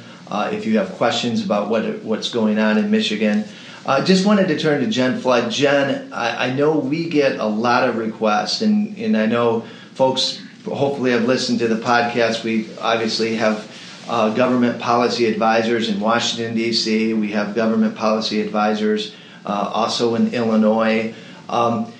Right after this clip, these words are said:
tell us a little bit about what we do, 'cause we get this quite a bit. I know last week, uh, we had someone call,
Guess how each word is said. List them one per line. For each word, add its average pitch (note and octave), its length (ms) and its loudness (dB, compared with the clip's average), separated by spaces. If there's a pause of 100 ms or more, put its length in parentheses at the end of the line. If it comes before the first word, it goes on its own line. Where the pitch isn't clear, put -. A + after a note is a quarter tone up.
(160)
tell F#3 240 0
us - 160 0
a F#3 60 0
little D#3+ 260 2
bit C3+ 180 2
about A#2 580 2
what B2 380 0
we C3+ 280 -2
do, B2 500 2
'cause A2+ 160 -2
we C3 120 -2
get C#3+ 200 2
this B2 180 0
quite B2 280 0
a G#2+ 40 0
bit. A#2 220 4
I A2+ 80 2
know A2 200 2
last A2+ 420 0
week, A#2 580 0
uh, G#2+ 260 0
we G#2+ 100 2
had A2 220 -2
someone A2 360 2
call, A2+ 560 0